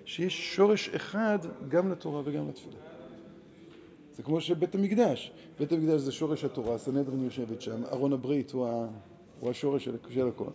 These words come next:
"וכי ביתי בית תפילה יקרא לכל העמים". זאת אומרת, יש, אה, בית תפילה ויש, אה, בית שמגדלים בו תורה,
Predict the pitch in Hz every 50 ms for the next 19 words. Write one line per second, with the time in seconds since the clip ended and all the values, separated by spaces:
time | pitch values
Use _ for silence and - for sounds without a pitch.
0 | - - - - - - - 113 120 123 117 - 147 139 143 143 139 139 175 185
1 | 160 170 160 - - 165 175 170 160 - - 160 170 160 147 160 170 170 170 175
2 | 185 196 - - - - - - - - - - - - - - 131 123 147 160
3 | 160 156 143 170 180 170 - - 190 180 165 156 147 139 131 175 180 - - -
4 | - - - - - 147 131 120 120 127 120 127 135 139 151 143 - - - 160
5 | 156 151 156 151 151 151 143 135 - - - - - - - 120 156 180 190 185
6 | - 190 170 165 160 160 156 151 170 180 180 170 165 - 165 160 180 202 170